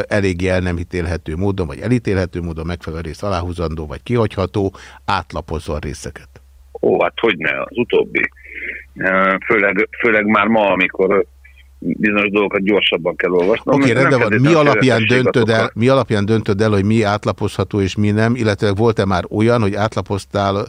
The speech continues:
Speaker 1: olyat, ami fontos, és ez utólag derült ki?
Speaker 2: Hát, ö, akkor mondok egy jó példát erre, jó?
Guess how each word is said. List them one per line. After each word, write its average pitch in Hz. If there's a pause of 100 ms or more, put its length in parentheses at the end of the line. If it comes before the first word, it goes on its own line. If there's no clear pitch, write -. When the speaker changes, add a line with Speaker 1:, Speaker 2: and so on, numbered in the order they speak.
(340)
Speaker 1:
olyat, 117
ami 101
fontos, 113
és 104
ez 101
utólag 95
derült 90
ki? 92 (1200)
Speaker 2:
Hát, 92
ö, 101
akkor -
mondok -
egy 87
jó 117
példát 101
erre, 90
jó? 104